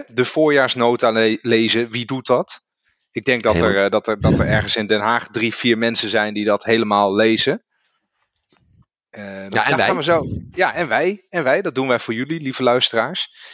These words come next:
Speaker 1: En, eh, volgens mij hebben we veel leuke dingen erin gevonden. Maar we hebben een traditionele gekte. Wouter, jij wi-, jij wilde het even hebben over de fusie GroenLinks Partij van de Arbeid.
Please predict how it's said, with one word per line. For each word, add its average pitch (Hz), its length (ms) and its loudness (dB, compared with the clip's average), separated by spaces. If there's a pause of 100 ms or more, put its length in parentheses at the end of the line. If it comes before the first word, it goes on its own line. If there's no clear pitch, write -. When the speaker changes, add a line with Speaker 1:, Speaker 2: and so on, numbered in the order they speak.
(300)
Speaker 1:
En, 113 280 0
eh, 101 160 4
volgens 101 360 2
mij 135 220 2
hebben 123 180 2
we - 60 -6
veel 160 120 2
leuke 131 280 2
dingen 92 440 2
erin 113 260 0
gevonden. 101 640 -2 (680)
Maar 120 380 -2
we 131 60 -2
hebben 135 200 0
een 135 180 -10 (300)
traditionele 147 680 0
gekte. - 680 -4 (160)
Wouter, 147 360 0
jij 143 160 4
wi-, 156 140 -2
jij 156 180 2
wilde 190 180 4
het 165 80 -8
even 170 300 0
hebben 147 220 0
over 156 220 0
de 127 80 -6
fusie 170 640 -2
GroenLinks 147 720 0
Partij 139 320 0
van 127 100 -6
de 110 60 0
Arbeid. 87 460 -2